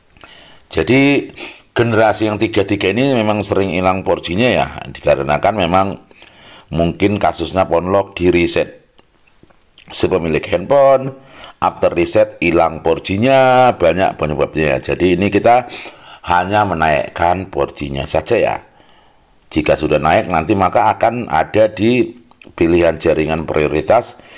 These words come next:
sudah ada muncul L T E atau four G L T E ya. Oke, kita tunggu saja di sini sampai dia selesai ya. Nah, sudah ada notif sukses, si H P boleh kita nyalakan ya.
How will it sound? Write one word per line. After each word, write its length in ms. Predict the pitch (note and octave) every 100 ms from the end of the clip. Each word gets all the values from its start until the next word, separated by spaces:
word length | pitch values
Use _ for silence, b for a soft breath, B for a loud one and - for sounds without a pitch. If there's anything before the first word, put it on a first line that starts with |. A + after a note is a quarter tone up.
| B B
sudah 400 | - - D#2 C#2
ada 80 |
muncul 400 | D#2 D2 D2 E2
L 240 | B1 C#2+ C#2
T 80 | A#1+
E 100 | G2
atau 320 | - - D2+
four 240 | - E2+ -
G 160 | -
L 160 | F2+ A#2 A2+
T 80 | C3+
E 240 | F#2+ D2+
ya. 80 | C#2 - _ b b b b b -
Oke, 320 | - E3 E3 B B B B B B B
kita 240 | - E2+ E2+
tunggu 240 | F2+ D#2+
saja 640 | D#2+ E2 F2 G#2+ B2+ C#3
di 80 | C3
sini 300 | - E2 F#2 B2 A#2+ - _
sampai 640 | - D#2+ D2+ D2 D2+ C#2+
dia 400 | - D2 C#2+ C#2+
selesai 400 | C#2+ E2+ G2+ A2
ya. 140 | D2+ - - _ _ _ _ _ _ _ _ _ _ _ _ B B B B B
Nah, 240 | E2+ G#2
sudah 400 | E2 - D#2+ D2+
ada 80 | -
notif 320 | D#2+ D#2 -
sukses, 560 | F#2 - - C#3 D3+ -
si 80 | F2+
H 240 | E2+ E2
P 160 | G#2+ A2+
boleh 560 | - E2 D#2 F2+ F#2
kita 400 | F#2+ D2+ C#2+ C#2+
nyalakan 480 | D2 D2 D2+ E2+ A#2
ya. 180 | G2+ C#2